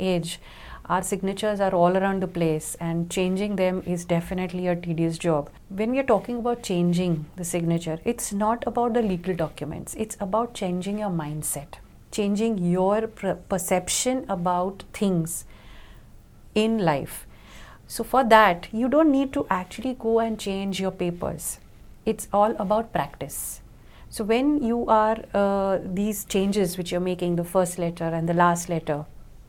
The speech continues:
certain things, what you need to do is only and only practice on, uh, a rough paper or make a book and practice। So they say that it takes around twenty-one days to actually,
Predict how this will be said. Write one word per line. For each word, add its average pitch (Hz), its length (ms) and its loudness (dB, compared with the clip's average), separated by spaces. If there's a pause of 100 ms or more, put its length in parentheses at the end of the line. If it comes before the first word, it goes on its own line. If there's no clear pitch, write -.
(320)
certain 196 360 2
things, 165 340 -2 (340)
what 226 180 4
you 269 100 -2
need 247 240 0
to 240 80 0
do 226 160 2
is 226 200 -2
only 196 460 -4
and 202 140 -4
only 190 300 -4
practice - 720 -6 (680)
on, 196 500 2 (180)
uh, 175 540 0
a 175 100 0
rough 180 240 0
paper 185 320 -2 (220)
or 185 180 6
make 185 280 0
a 175 40 2
book 190 460 4 (840)
and 202 320 0
practice। 175 640 0
So 190 340 0
they 190 160 4
say 190 240 0
that 170 200 0
it 175 100 -4
takes 175 300 0
around 170 220 2
twenty-one 180 500 2
days 165 540 0
to 170 380 0
actually, 175 640 0